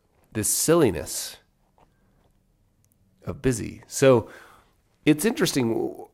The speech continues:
I, I just find it fascinating that once we decide to work on that, we can indeed become less busy. We can do the same. Like, I'm getting more done now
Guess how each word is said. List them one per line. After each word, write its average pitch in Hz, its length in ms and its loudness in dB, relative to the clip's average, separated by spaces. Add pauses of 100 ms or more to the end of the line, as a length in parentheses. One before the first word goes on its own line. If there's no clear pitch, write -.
(120)
I, 110 180 2
I 165 220 8
just 151 220 2
find 90 180 -2
it - 100 -6
fascinating 98 580 -6
that 143 140 -2
once 120 320 -2
we 117 100 -4
decide 110 1000 0
to 104 160 -4
work 120 440 2
on 90 280 -6
that, 82 460 -6 (240)
we 123 200 -2
can 147 340 -2
indeed 120 460 -2
become 95 420 -6
less 95 240 -6
busy. 143 380 -4
We 120 140 -2
can 294 320 -2 (200)
do 214 220 0
the 185 100 2
same. 208 680 0
Like, 143 240 -2 (520)
I'm 254 200 -2
getting 214 280 -2
more 175 380 2
done 165 400 0
now 127 540 -4